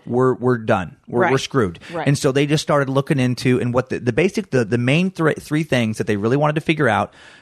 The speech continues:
Speaker 1: uh, was selective amnesia. They wanted to
Speaker 2: Okay.
Speaker 1: be able to figure out how to wipe somebody's mind clean of being interrogated.
Speaker 2: Okay.
Speaker 1: 'Cause how great would that be if you could interrogate somebody,
Speaker 2: Yes.
Speaker 1: then wipe their mind clean, and then have them just not remember who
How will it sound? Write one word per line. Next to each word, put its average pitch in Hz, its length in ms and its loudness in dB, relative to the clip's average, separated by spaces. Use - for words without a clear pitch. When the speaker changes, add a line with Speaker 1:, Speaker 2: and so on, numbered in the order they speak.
Speaker 1:
uh, 104 480 2
was 107 480 2
selective 123 560 -2
amnesia. 135 560 0
They 131 200 0
wanted 131 180 2
to 135 60 0
Speaker 2:
Okay. 135 60 0
Speaker 1:
be 135 40 2
able 123 140 2
to 123 60 -2
figure 131 260 0
out 120 160 2
how 131 80 0
to 120 80 2
wipe 110 340 -2
somebody's 180 420 0
mind 170 380 0
clean 151 320 0
of 110 220 -2
being 131 180 2
interrogated. 127 600 -2
Speaker 2:
Okay. 294 440 -4
Speaker 1:
'Cause 135 100 0
how 151 140 2
great 143 180 0
would 127 120 0
that 196 180 0
be 143 100 2
if 127 100 0
you 123 60 -2
could 117 100 0
interrogate 139 480 0
somebody, 98 360 0
Speaker 2:
Yes. - 540 -2
Speaker 1:
then 151 340 0
wipe 147 280 0
their 135 140 0
mind 180 300 0
clean, 131 260 0
and 123 140 -4
then 123 80 0
have 131 260 0
them 151 180 2
just 135 280 -2
not 127 420 0
remember 131 360 2
who 143 420 0